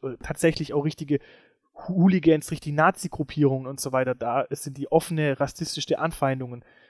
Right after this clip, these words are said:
bringen, das ist einfach, das ist schon alles schon so durchsetzt, ja, dass es schon wichtig ist, dass man halt in einem frühen Stadium da interveniert. Und auch, was die Musik angeht,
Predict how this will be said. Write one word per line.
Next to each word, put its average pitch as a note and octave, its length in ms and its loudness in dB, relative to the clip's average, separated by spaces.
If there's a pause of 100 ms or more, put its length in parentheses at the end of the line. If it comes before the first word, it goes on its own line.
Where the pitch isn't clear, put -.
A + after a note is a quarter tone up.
(100)
bringen, C#3+ 400 2
das C#3+ 140 -4
ist C#3+ 140 -6
einfach, D3+ 320 2 (200)
das D#3 80 4
ist C#3+ 80 4
schon F3 80 4
alles F#3 260 6
schon E3 180 -6
so - 200 -6
durchsetzt, - 640 0
ja, D3 240 2 (380)
dass C#3+ 160 4
es D3 120 0
schon D#3 180 0
wichtig D3+ 280 -4
ist, C#3 160 -2
dass - 160 -6
man C3+ 120 -8
halt C3 160 0
in C3 100 -10
einem C3 80 -10
frühen C#3 220 -10
Stadium B2+ 440 0
da A#2+ 220 -2
interveniert. B2+ 600 -6
Und C3+ 100 -12
auch, D3 280 4 (320)
was C3+ 160 4
die C#3 100 2
Musik C#3+ 380 -2
angeht, D#3 380 0